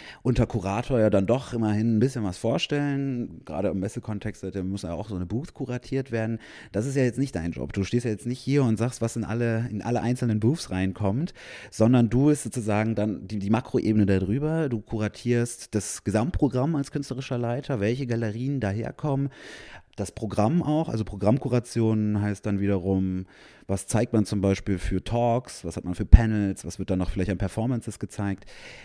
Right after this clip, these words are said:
Was ist da dein Ansatz? Beziehungsweise wie kann man sich da auch dann wirklich deinen Alltag vorstellen,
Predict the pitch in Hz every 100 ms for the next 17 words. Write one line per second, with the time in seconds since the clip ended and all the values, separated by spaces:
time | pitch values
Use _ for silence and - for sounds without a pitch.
0 | - 90 127 160 - 113 117 117 104 107
1 | 107 104 101 78 60 - - - - -
2 | - - 113 104 113 104 101 98 98 -
3 | 101 117 104 - - 117 107 101 - 85
4 | 98 95 95 92 98 104 - 90 92 95
5 | 101 98 - 101 120 - 107 104